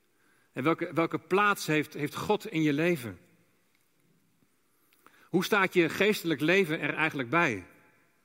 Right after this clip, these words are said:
Jouw deelname in het lichaam van Christus en je getuigenis naar mensen die de Heer Jezus niet kennen. Heb je die tijd misschien ook gebruikt als een soort van maand Elul? Een periode van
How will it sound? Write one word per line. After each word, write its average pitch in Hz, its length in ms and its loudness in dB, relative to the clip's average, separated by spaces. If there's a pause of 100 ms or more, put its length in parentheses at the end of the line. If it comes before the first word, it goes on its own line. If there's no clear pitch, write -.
(1040)
Jouw 123 140 -4
deelname 156 460 2
in 147 60 0
het 131 100 -2
lichaam 170 300 2
van 156 180 -2
Christus 208 340 0
en 151 120 2
je 156 80 2
getuigenis 190 720 0 (360)
naar 151 160 -4
mensen 165 340 0
die 147 240 0
de 135 80 -6
Heer 143 200 -2
Jezus 156 420 0
niet 165 220 -4
kennen. 107 440 -6 (2750)
Heb 151 140 -4
je 165 80 -4
die 156 120 0
tijd 160 220 0
misschien 160 260 -4
ook 180 140 -4
gebruikt 139 420 0
als 131 160 -6
een 120 220 -6 (600)
soort 151 360 -4
van 127 240 -2
maand 143 280 0
Elul? 135 640 0 (640)
Een - 160 -12
periode 151 520 0
van 135 340 -4